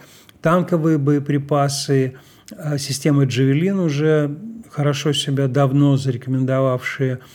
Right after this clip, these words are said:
тактические автомобили, водовозы, более двенадцати миллионов патронов к стрелковому оружию и гранатам.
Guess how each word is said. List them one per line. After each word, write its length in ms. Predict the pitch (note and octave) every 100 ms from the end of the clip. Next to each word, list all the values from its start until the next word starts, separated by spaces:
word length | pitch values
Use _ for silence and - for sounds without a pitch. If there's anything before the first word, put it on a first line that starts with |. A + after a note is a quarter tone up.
| -
тактические 760 | - C3+ C#3 D#3 - - - C#3
автомобили, 680 | C#3 C#3+ C#3+ C#3+ E3+ G3 D#3+
водовозы, 880 | B2+ B2 C3+ C#3 E3+ F3+ C#3 C#3+ C3
более 360 | A#2 D#3+ D#3+
двенадцати 840 | C3 B2 C#3+ D3 F3 E3 D3 C#3
миллионов 1000 | C#3+ C#3 D3 D#3 D3+ D3+ E3+ F3 C#3+ C#3
патронов 800 | - C3 B2+ D#3+ F#3 E3 A#2 - - - - -
к 60 | -
стрелковому 840 | - C3 C#3+ C#3+ E3 D#3+ D3+ C#3
оружию 540 | C3+ D3+ D3+ D3 C#3 C#3
и 100 | D3
гранатам. 760 | B2 C#3 D3+ D3 A#2 A#2 G2+